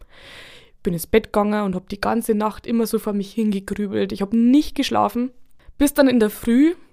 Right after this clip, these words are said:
von meinem Schauspieltrainer auch eine WhatsApp kam,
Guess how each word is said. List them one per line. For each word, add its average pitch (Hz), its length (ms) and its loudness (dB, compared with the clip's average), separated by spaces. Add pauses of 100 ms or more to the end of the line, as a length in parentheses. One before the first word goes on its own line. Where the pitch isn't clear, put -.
von 208 180 -6
meinem 196 300 -2
Schauspieltrainer 233 920 0 (560)
auch 202 180 0
eine 240 240 -2
WhatsApp 240 400 -4
kam, 247 280 -2